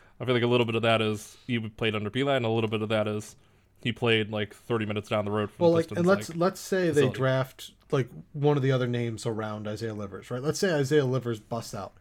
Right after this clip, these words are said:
Speaker 2: Is that changing your opinion of this draft? From
Speaker 1: If Livers busted out?
Speaker 2: Yeah, if, if Livers was, was some other player that didn't make it.
Speaker 1: I would say probably,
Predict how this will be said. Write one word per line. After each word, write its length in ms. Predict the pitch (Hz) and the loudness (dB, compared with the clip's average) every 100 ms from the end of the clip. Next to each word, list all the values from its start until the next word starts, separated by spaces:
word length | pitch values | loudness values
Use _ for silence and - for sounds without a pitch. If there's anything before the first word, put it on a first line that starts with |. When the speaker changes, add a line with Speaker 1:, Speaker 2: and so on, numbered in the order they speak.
| - - | -20 -10
Speaker 2:
Is 120 | 143 | -6
that 180 | - 143 | -4 -6
changing 480 | - 160 160 160 160 | -2 0 0 0 0
your 120 | 151 | 0
opinion 480 | 135 - 135 135 131 | -2 -2 -2 0 0
of 180 | 127 - | -4 -4
this 180 | 127 - | -6 -6
draft? 460 | 113 113 131 - - _ _ _ _ _ _ _ _ _ _ _ _ | -8 -8 -10 -16 -20 _ _ _ _ _ _ _ _ _ _ _ _
From 240 | - 143 | -2 2
Speaker 1:
If 200 | 123 127 | 2 0
Livers 400 | 117 113 113 101 | -2 0 -2 -4
busted 360 | - 104 - 110 | -4 -6 -6 -6
out? 200 | 143 - _ _ - | -6 -8 _ _ 0
Speaker 2:
Yeah, 220 | 160 117 | 2 2
if, 100 | 147 | -2
if 180 | 180 139 | 0 4
Livers 400 | 196 180 165 151 | 6 8 4 6
was, 280 | 156 135 | 4 4
was 200 | 156 143 | 0 0
some 180 | - 151 | 2 2
other 180 | 139 131 | 2 -2
player 260 | 131 135 123 | 0 0 2
that 220 | 117 113 | -2 -2
didn't 220 | 131 117 | -2 -2
make 200 | 107 - | -6 -10
it. 100 | - _ _ _ _ _ _ _ _ _ _ | -16 _ _ _ _ _ _ _ _ _ _
Speaker 1:
I 100 | - | 2
would 180 | 127 120 | 2 2
say 220 | - 113 | -2 -2
probably, 680 | 107 - 123 107 104 101 101 | -2 -4 2 2 2 -4 -6